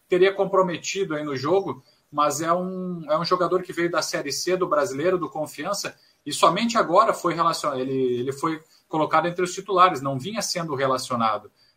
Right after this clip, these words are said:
É, então, é, jogadores que nessa janela de transferências chegaram, mas, é, pouco estavam sendo utilizados no, no time. Então, o Lisca sempre pode promover alguma surpresa até o jogo de domingo.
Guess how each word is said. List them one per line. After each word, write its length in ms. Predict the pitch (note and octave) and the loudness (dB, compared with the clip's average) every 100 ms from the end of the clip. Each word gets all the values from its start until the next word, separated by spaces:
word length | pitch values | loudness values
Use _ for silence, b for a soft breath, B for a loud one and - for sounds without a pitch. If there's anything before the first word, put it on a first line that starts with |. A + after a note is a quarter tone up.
| _ | _
É, 160 | B2 | -8
então, 600 | B2+ B2 C#3 F3+ F#3+ F#3 - _ | -6 -2 0 0 -4 -8 -12 _
é, 140 | C#3+ C3 | -2 0
jogadores 500 | D#3+ D#3 C3+ F3 E3+ | 2 2 4 0 -2
que 140 | F3+ | -4
nessa 320 | D#3+ G3+ G3 | -2 -2 0
janela 340 | E3+ D#3 D3+ D#3 | -2 0 0 -2
de 140 | D3 | -8
transferências 720 | - D3 - C#3+ C3+ C3+ C#3 | -6 -6 -4 -4 -4 -4 -6
chegaram, 500 | - F#3 C#3+ D3+ F3+ | -4 -2 2 2 2
mas, 480 | G3 G3+ G3+ - - b b _ | -2 -4 -4 -8 -10 b b _
é, 120 | - C#3+ | -8 -6
pouco 400 | - F#3+ G3+ F#3+ | 6 6 6 2
estavam 320 | - F3+ F#3 | 4 4 4
sendo 340 | - F3 F3+ | -2 -2 0
utilizados 580 | F3+ F#3 F3 C#3+ D#3+ D#3 | 0 0 -2 2 0 0
no, 280 | F3+ F3+ F3 | -6 -4 -4
no 120 | F#3 | -6
time. 400 | - F3+ C#3+ C3 B - | -6 -4 -6 -8 B 0
Então, 200 | F#3 G3+ | 4 4
o 40 | |
Lisca 280 | F#3+ G3+ F3+ | 2 0 -2
sempre 260 | - F3+ - | -2 -6 0
pode 240 | F3+ F3 | 0 2
promover 440 | - F3+ E3+ D3 | 2 2 2 -2
alguma 200 | D#3+ E3 | -2 -2
surpresa 520 | D#3 D#3+ C3+ C#3 C#3+ D3+ | -4 -4 -4 -4 -4 -2
até 120 | D3+ | -2
o 80 | C#3 | -2
jogo 220 | C#3+ C#3 | -4 -8
de 80 | C#3 | -6
domingo. 380 | D#3 A2+ F#2+ | -6 -6 -12